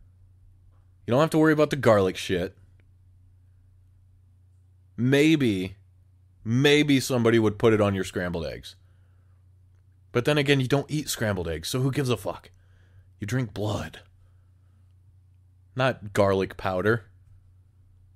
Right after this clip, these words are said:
So you're fine. And then you have to figure out where the nearest campsite is, 'cause that's the only place that has stakes.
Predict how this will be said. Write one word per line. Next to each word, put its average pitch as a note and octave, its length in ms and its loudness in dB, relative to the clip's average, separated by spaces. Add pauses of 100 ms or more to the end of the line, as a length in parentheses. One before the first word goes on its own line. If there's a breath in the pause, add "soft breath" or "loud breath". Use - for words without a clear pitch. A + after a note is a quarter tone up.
So - 160 -4
you're E3+ 180 2
fine. D#3+ 540 2 (1040)
And A#2+ 100 -2
then B2 80 0
you B2+ 80 0
have B2 100 -2
to B2+ 80 -6
figure D3 340 -2
out C3+ 140 6
where B2+ 200 2
the B2 100 0
nearest G#2+ 460 -2
campsite G#2 560 -2
is, G2 180 -2
'cause A2+ 160 -6
that's B2+ 160 -2
the C#3 80 0
only C#3 160 2
place C3+ 260 0
that B2+ 100 0
has B2+ 160 0
stakes. - 500 0